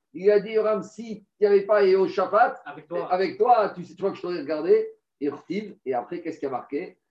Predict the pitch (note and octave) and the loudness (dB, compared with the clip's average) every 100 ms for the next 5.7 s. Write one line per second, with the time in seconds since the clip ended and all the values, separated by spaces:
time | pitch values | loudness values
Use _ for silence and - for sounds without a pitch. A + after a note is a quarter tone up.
0 | _ - B2 D#3 D3+ - G#3 G#3 F#3+ F3+ | _ -12 -4 -2 -2 -2 -2 -2 -6 -6
1 | F3+ F3 F#3 F#3 E3 D3+ C3+ C#3+ - - | -6 -6 -8 -8 -6 -4 0 0 -2 -10
2 | - - E3+ E3 D#3+ D#3+ C3+ F#3 F#3 E3 | -10 -8 -6 -4 -4 -6 -6 -2 -2 -2
3 | D3+ D3 D#3 D3+ E3 D3 D3+ D3+ D3+ E3+ | -4 -6 -8 -6 -8 -8 -6 -6 -6 -8
4 | D#3 C#3 D#3 C#3 E3+ - C#3+ B2+ F3+ D#3 | -10 -10 -12 -12 -12 -12 -12 -10 -8 -8
5 | C#3 D3+ D3+ D3 C3 D#3+ | -8 -8 -8 -8 -10 -12